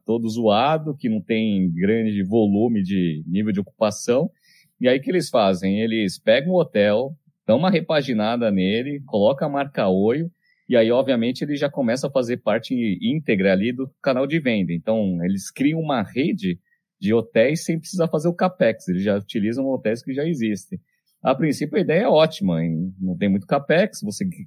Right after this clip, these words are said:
ganha fluxo e aí, obviamente, você rentabiliza lá o dono do imóvel. O problema é que, a princípio, eles, depois que eles receberam um bi e meio do SoftBank ano passado,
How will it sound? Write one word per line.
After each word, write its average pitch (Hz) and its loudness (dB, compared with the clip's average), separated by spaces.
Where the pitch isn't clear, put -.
ganha 113 2
fluxo 170 -2
e 180 4
aí, 170 4
obviamente, 139 2
você 117 0
rentabiliza 110 2
lá 95 2
o 107 2
dono 101 0
do 110 -2
imóvel. 92 2
O - -4
problema 160 4
é 220 0
que, 160 4
a 123 6
princípio, 135 0
eles, 113 2
depois 135 0
que - -2
eles 123 -2
receberam 117 2
um 131 2
bi 123 2
e 180 4
meio 120 4
do 95 2
SoftBank 107 -2
ano 110 -2
passado, 110 0